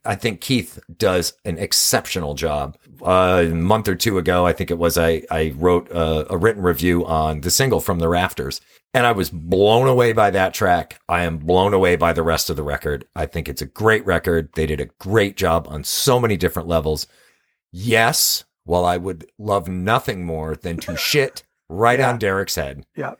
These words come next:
Speaker 1: I can't because I, I
Speaker 2: I
Speaker 1: love the
Speaker 2: agree.
Speaker 1: record.
Speaker 2: I
Speaker 1: I
Speaker 2: knew
Speaker 1: think it's
Speaker 2: nothing
Speaker 1: great.
Speaker 2: about this band, and I am hooked.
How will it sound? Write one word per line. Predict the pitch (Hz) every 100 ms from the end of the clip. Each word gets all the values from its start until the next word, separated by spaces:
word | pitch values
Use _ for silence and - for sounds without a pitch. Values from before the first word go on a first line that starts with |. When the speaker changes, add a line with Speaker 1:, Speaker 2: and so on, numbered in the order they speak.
| _ _ -
Speaker 1:
I | 190
can't | - - 131 127 - -
because | 110 - 131 104
I, | 104
I | - -
Speaker 2:
I | 95
Speaker 1:
love | 143 -
the | 147
Speaker 2:
agree. | 156
Speaker 1:
record. | 139 165
Speaker 2:
I |
Speaker 1:
I | 190
Speaker 2:
knew | 190
Speaker 1:
think | 170
it's | 175 190
Speaker 2:
nothing | 170
Speaker 1:
great. | 156
Speaker 2:
about | 160 165
this | 156 -
band, | 151 143 135
and | 131
I | 139 147
am | 131 113
hooked. | - - -